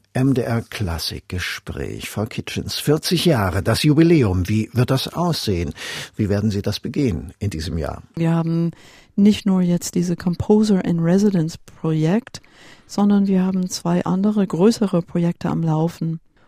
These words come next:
Speaker 2: Und zwar zum einen unterstützt durch die Marianne Stegmann Foundation. Da sind wir ewig glücklich und zufrieden und froh darüber, dass wir solche Unterstützung erhalten können. Hier heißt das Projekt, "Wir geben den Ton an."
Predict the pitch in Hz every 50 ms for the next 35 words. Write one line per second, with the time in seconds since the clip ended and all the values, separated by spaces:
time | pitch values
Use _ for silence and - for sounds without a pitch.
0 | _ _ - 190 196 190 - - - 180 190 202 202 - - 185 - - - -
1 | - 170 180 196 202 226 254 254 262 262 254 247 - 202 196 196 202 190 - -
2 | - _ - 247 254 254 - - - - - - - - 196 190 190 190 185 -
3 | - - 185 175 180 185 190 190 185 180 185 180 165 - - - - 202 214 208
4 | - 208 180 180 175 - - 175 175 165 - 160 180 185 - 190 180 180 180 -
5 | 180 180 180 180 - 180 180 180 175 170 - - 202 208 208 - - 196 190 190
6 | - - _ _ - - - _ _ - 185 180 180 180 175 175 - - - -
7 | - 190 - - - 214 214 214 226 196 175 170 - - - 190 202 208 190 190
8 | 185 175 175 175 180 170 170 175 - - - 180 180 175 180 - _ _ _ _
9 | _ _ _ - - 185 180 180 180 - 175 175 180 170 - - 175 - - 175
10 | 175 175 - 170 165 175 190 208 - 240 214 - - 196 190 196 196 196 202 202
11 | - _ _ _ - - - - - _ _ - 196 220 240 226 220 202 196 -
12 | - - 190 - - - 190 185 180 180 185 - - - 165 170 185 208 233 240
13 | - 254 247 233 247 240 226 233 220 214 - - - 240 247 247 233 - 170 156
14 | 147 156 156 151 165